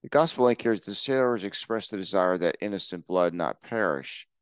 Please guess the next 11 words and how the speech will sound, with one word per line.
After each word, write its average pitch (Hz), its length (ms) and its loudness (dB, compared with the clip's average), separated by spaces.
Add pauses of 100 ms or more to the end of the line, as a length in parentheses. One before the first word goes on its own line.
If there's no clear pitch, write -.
(280)
but 92 120 -8
that 98 100 2
is 87 160 -4
exactly 90 340 -4
what 85 200 -6
God 80 200 0
had 80 140 -6
determined 85 480 -8
must 85 240 -4
be 85 100 -4
done 73 360 -4